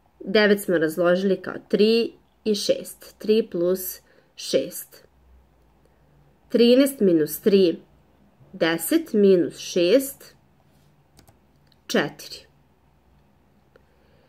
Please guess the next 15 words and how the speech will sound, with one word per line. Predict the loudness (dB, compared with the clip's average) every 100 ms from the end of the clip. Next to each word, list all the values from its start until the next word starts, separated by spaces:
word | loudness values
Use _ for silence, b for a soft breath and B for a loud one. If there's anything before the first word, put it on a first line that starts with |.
| _ -6
Sljedeći | 2 6 6 4 0
primjer, | 0 0 2 0 -2 -20 _ _ _ _ _ _
sedamnaest | -4 2 4 6 4 4 2 0 0
minus | 2 2 0 -2 -6
osam. | -4 -2 -2 -8 -14 -20 _ _ _ _ b b b b _
Sedamnaest | -4 0 4 6 6 4 4
minus | 2 2 0
sedam, | -4 -4 -2 0 4 6 4 0
minus | -6 -2 0 -2 0 0
jedan. | 0 -2 -12 -20 _ _ -6
Osam | -2 -2 0 2 2 0
kao | -4 -8
sedam | -8 -8 -6 -4 0 0 -2
plus | -2 -2 -2 -6 -12
jedan. | -14 -14 -18